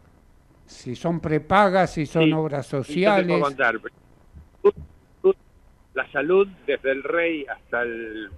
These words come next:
Speaker 2: cualquiera que anda por ahí, está satisfecho y usa la salud pública en España.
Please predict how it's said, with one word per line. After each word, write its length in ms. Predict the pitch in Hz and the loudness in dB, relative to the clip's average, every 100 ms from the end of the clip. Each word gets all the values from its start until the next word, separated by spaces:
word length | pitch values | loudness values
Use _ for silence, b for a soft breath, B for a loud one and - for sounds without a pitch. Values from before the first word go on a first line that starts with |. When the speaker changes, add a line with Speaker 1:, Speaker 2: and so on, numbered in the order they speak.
| - | -4
Speaker 2:
cualquiera 460 | 127 120 - 156 139 | -2 -2 0 0 0
que 80 | |
anda 180 | 143 143 | -2 -2
por 180 | 131 120 | -2 -2
ahí, 360 | 120 156 180 175 | -2 0 -2 -2
está 240 | 123 143 - | -4 -4 -2
satisfecho 600 | 139 123 120 165 170 165 | -4 -6 -6 -6 -4 -4
y 200 | 151 123 | -4 -4
usa 200 | 135 127 | -4 -6
la 140 | 120 | -6
salud 240 | - 117 120 | -4 -4 -2
pública 440 | 127 120 95 95 | 0 0 0 -10
en 80 | 92 | -14
España. 340 | - - 95 | -14 -12 -12